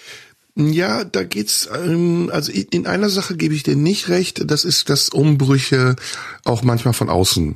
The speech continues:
äh, gesteuert sind und dass sie kommen und du nichts dagegen tun kannst und damit umgehen musst. Aber alles andere, was du gesagt hast, ähm, kenn ich, hab ich auch so erlebt.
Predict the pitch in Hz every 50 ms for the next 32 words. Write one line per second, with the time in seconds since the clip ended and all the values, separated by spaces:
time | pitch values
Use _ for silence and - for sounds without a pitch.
0 | 98 131 - - 90 80 78 95 87 - - 95 82 80 76 76 - - - 76
1 | 73 73 - - - 90 87 98 92 - - 107 - - - 110 110 120 113 113
2 | 127 - 95 - 107 101 98 101 101 - - - - 101 87 95 95 90 90 -
3 | - 123 120 120 113 - 104 90 90 - - 98 101 92 92 - - 104 104 110
4 | 98 82 73 71 - - - - - - - - - - - - - - - -
5 | - - - - 131 135 135 143 - - _ - - - 156 - 147 156 170 190
6 | - - 170 190 190 170 185 175 - 165 139 139 120 120 123 135 156 - - -
7 | 160 147 - - - - - 131 135 135 131 131 131 - - 131 135 160 190 262
8 | - - - - - 123 135 135 - - - 123 - - - 127 104 101 101 120
9 | 147 208 - - -